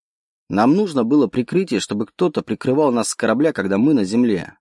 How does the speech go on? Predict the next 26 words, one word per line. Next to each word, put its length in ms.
Вот 300
он 280
и 120
выдвинул 520
это 180
предложение. 800
Затем 580
начал 340
давить 320
на 140
Алису 400
Пульсар. 680
Ной 360
уверял, 500
что 200
сможет 420
за 120
несколько 360
недель 460
научить 460
управлять 440
одну 280
из 260
них 220
нашей 280
птичкой, 520